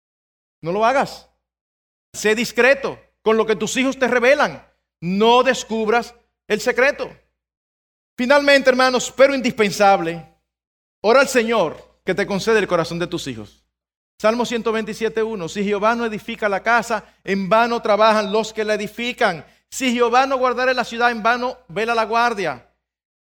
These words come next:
Concluyendo, mis hermanos, tener una buena comunicación con nuestros hijos es indispensable para cumplir nuestras responsabilidades de guías, maestros y modelos.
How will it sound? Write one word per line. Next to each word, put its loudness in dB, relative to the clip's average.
Concluyendo, 2
mis -8
hermanos, -8
tener 4
una 0
buena 2
comunicación -2
con -6
nuestros -6
hijos -6
es -2
indispensable -2
para 0
cumplir -8
nuestras -2
responsabilidades -2
de 0
guías, -2
maestros -2
y -8
modelos. -6